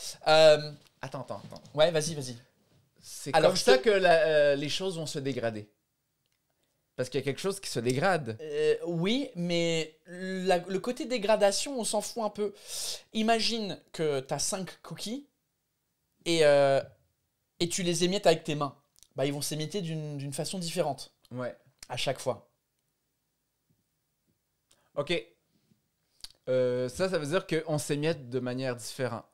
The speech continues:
Speaker 2: Non, <laughs> je, je sais pas.
Speaker 1: Ça veut dire,
Speaker 2: Je sais
Speaker 1: tu
Speaker 2: pas.
Speaker 1: dirais, euh, tu sais, moi, ma carrière, euh, je pensais qu'elle était géniale, et puis j'allais faire ça, j'allais faire, j'allais faire ça,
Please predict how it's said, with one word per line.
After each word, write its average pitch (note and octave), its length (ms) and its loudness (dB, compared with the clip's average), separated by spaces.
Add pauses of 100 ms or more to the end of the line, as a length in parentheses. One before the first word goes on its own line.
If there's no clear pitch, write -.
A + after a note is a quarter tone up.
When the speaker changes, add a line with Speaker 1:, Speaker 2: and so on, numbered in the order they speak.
(280)
Speaker 2:
Non, A#2+ 380 0 (220)
<laughs> - 200 2
je, - 180 -6
je C3 140 0 (100)
sais C#3 100 2
pas. D#3 240 6 (520)
Speaker 1:
Ça G3+ 180 2
veut F3 180 2
dire, F#3 380 0
Speaker 2:
Je G#2+ 100 -12
sais G#2 140 -8
Speaker 1:
tu E3+ 80 -2
Speaker 2:
pas. C#3+ 60 -4
Speaker 1:
dirais, F3+ 300 6
euh, D3 260 8 (560)
tu - 100 -8
sais, G#3+ 240 8
moi, G3+ 240 6
ma D#3+ 140 0
carrière, F#3 680 2
euh, D3+ 140 6
je C#3+ 100 -2
pensais E3 280 -2
qu'elle E3 140 -2
était C#3+ 280 -2
géniale, E3 600 2
et D3 40 -4
puis D3 100 -10
j'allais C#3 220 0
faire C#3+ 180 -8
ça, D#3+ 180 4
j'allais D3 200 0
faire, C#3 180 -2
j'allais C3+ 240 -4
faire - 220 -8
ça, G#3 320 2